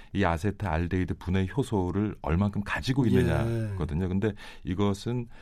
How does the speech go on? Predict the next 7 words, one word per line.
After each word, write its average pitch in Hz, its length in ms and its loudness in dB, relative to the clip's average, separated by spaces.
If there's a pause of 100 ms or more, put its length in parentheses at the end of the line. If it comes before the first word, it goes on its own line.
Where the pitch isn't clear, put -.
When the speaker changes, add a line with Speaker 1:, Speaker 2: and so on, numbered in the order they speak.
(180)
Speaker 1:
에, 82 140 0
뭐 82 160 0
술을 120 280 -2
더 104 120 0
마신다고 87 560 -2
해서 78 400 -2 (180)
이 85 100 -2